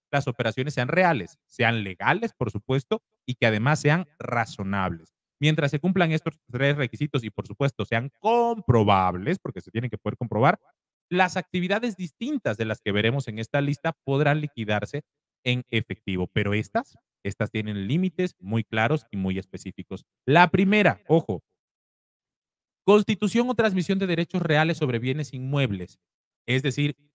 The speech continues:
venta de bienes inmuebles, venta de casas, de terrenos, de edificios, de locales,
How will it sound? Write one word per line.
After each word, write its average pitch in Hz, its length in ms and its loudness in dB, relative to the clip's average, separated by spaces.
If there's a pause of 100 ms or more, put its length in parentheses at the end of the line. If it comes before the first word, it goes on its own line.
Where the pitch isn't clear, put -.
venta 196 500 2 (160)
de 135 100 0
bienes 101 540 -6
inmuebles, 196 520 -2 (380)
venta 117 360 0
de 90 100 -14
casas, 175 500 -4
de - 100 -14
terrenos, 170 600 0
de 107 60 -2
edificios, 156 600 -4
de 110 100 -2
locales, 147 600 0